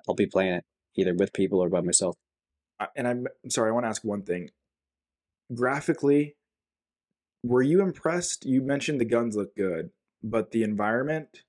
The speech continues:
Speaker 2: were, did it look okay to you? Is that a
Speaker 1: Yeah.
Speaker 2: leading, is that a leading question? Am I making you doubt it now?
Speaker 1: No, no, I don't think you're making me doubt it, but I, I'm picking up on your question. There were times, like, in the house,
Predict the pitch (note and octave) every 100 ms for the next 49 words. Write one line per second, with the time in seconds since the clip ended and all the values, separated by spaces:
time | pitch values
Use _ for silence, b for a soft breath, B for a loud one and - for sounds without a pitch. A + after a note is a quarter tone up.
0 | _ _ - A#2+ A2+ A2 A2 - G#2+ G#2+
1 | G#2+ A#2 A2 A#2+ C3+ C#3+ - _ _ _
2 | _ _ _ _ _ _ _ - - _
3 | _ _ _ _ _ _ - C3 C3 A#2+
4 | A2+ B2+ B2 A#2+ C3 A#2+ A#2+ A#2+ A#2+ A#2
5 | A2+ - A#2+ A2 A2 G#2+ A2 A2 G#2 G2
6 | F#2+ G2+ G2+ A2+ A2+ A#2+ _ _ _ _
7 | _ _ _ _ _ _ _ _ A2+ G#2+
8 | G#2+ G#2+ G#2+ B2+ C#3+ D3+ E3+ D#3+ C3+ A#2
9 | A2+ G#2 G#2 G2 F#2+ A2 A2 - A2 G#2+
10 | C#3 C3 A2+ G#2 - G2+ F#2+ F2+ - G2+
11 | F#2 - F#2 F2+ - b b b _ _
12 | _ A#2 B2+ D3 E3+ G3+ A2 A2 G2+ F#2
13 | F#2 D3+ -